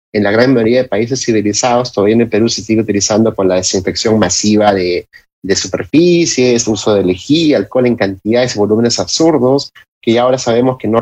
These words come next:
justifica ni el cero punto, menos del cero punto cero uno por ciento de los casos. El noventa y nueve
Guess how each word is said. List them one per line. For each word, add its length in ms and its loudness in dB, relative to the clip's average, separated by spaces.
justifica 480 -2
ni 80 4
el 80 2
cero 260 -2
punto, 300 2
menos 220 2
del 100 0
cero 220 0
punto 200 0
cero 220 0
uno 140 4
por 120 -2
ciento 240 -2
de 60 0
los 120 -6
casos. 440 -2
El 140 2
noventa 320 2
y 40 4
nueve 300 2